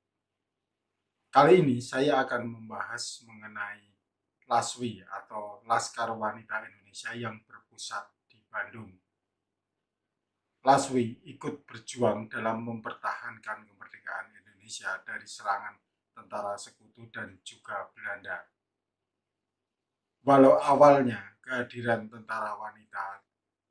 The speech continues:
atau Laskar Wanita Indonesia ini dianggap merepotkan oleh para tentara pria, mereka dipandang sebelah mata karena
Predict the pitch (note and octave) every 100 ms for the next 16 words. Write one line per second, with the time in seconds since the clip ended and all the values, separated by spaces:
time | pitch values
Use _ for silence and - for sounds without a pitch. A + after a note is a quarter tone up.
0 | _ _ _ _ - A#2 A2+ G#2+ G#2+ G#2
1 | G#2 G#2+ _ A2 G#2+ - A2 G3+ G2+ -
2 | _ _ _ _ _ _ _ A#2 G#2+ G#2+
3 | G#2+ G#2+ G2+ G2+ - - B2+ A#2 A2+ A2
4 | - _ B2+ B2 A#2 A2+ A2 - _ _
5 | _ _ _ _ _ _ _ - C3+ A#2+
6 | A#2 A2+ A2 A2 B2+ A#2 A2+ - _ _
7 | _ _ _ _ _ - G#2+ G#2+ G#2+ A2+
8 | A2 G#2+ G#2 G#2 - A#2+ F#2 F2 - _
9 | _ _ _ _ _ - A2+ - A#2 -
10 | - A2 A#2+ G#2+ - - - - G#2+ -
11 | - - A2+